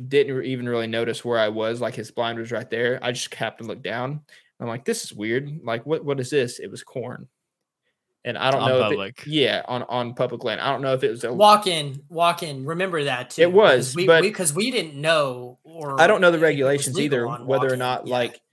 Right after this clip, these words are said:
Speaker 1: if,
Speaker 2: It's not.
Speaker 1: if, uh, let's say the landowner leases that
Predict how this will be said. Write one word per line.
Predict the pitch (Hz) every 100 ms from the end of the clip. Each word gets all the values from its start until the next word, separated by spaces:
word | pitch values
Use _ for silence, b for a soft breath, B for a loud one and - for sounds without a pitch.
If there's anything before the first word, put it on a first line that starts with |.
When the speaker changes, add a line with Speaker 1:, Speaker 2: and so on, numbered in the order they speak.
| _ _ _ -
Speaker 1:
if, | 131 120
Speaker 2:
It's | -
not. | 85 60 - - - _ -
Speaker 1:
if, | 123 120 -
uh, | 131 123 113 107 73 - _ - _ -
let's | 131
say | 147
the | 127
landowner | 123 131 127 123 113
leases | 127 127 131
that | 131 139 135 -